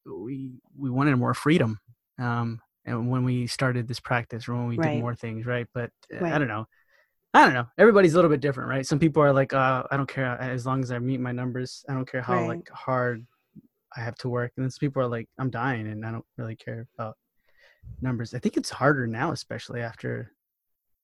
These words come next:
Speaker 1: covid, like, especially
Speaker 2: Oh,
Speaker 1: in the
Speaker 2: yeah.
Speaker 1: P P E and everything, and, like, it's less enjoyable 'cause you gotta wear all that crap, and then at the
Speaker 2: Oh,
Speaker 1: same
Speaker 2: it's
Speaker 1: time, like,
Speaker 2: awful.
Speaker 1: your patients, you have to kinda, like, tell, I don't know, like, are you having to convince your patients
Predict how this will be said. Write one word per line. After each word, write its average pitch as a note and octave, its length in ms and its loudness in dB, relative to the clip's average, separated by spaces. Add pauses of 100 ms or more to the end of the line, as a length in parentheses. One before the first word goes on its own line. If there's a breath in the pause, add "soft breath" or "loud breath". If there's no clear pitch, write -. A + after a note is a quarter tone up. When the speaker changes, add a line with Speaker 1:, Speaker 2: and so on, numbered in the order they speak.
Speaker 1:
covid, B2 460 -6
like, A#2+ 240 -8
especially - 420 -10
Speaker 2:
Oh, B3 140 -2
Speaker 1:
in F3+ 60 -2
the D#3+ 60 -4
Speaker 2:
yeah. E3+ 340 -4
Speaker 1:
P D#3+ 80 -12
P C3+ 400 -6
E C3+ 40 -2
and B2 100 -4
everything, C3 540 -6
and, A#2 100 -8
like, A#2 180 -8 (420 soft breath)
it's - 160 -20
less B2+ 200 -2
enjoyable C3 920 -4
'cause B2 160 -8
you B2 60 -4
gotta A#2+ 140 -2
wear A#2 160 -4
all B2+ 120 0
that B2+ 220 -2 (160)
crap, C3 400 -2
and A#2+ 140 -2
then C3 80 0
at B2+ 120 -2
the C3 60 -6
Speaker 2:
Oh, A#3 120 0
Speaker 1:
same B3+ 100 4
Speaker 2:
it's G3 80 -2
Speaker 1:
time, C3+ 200 6
like, B2 160 -2
Speaker 2:
awful. D3+ 200 -4 (580 soft breath)
Speaker 1:
your D3+ 220 6
patients, D#3+ 680 6
you D3 120 6
have C#3 120 6
to C#3+ 200 4 (120)
kinda, D#3 240 8
like, C#3 200 4
tell, D3 280 2 (240)
I F3 100 8
don't G#3+ 100 10
know, F#3+ 160 10
like, C#3 160 6
are D#3 80 8
you E3 140 10
having F#3 320 8
to - 100 4
convince D#3 460 6
your G3+ 60 0
patients A#3 560 6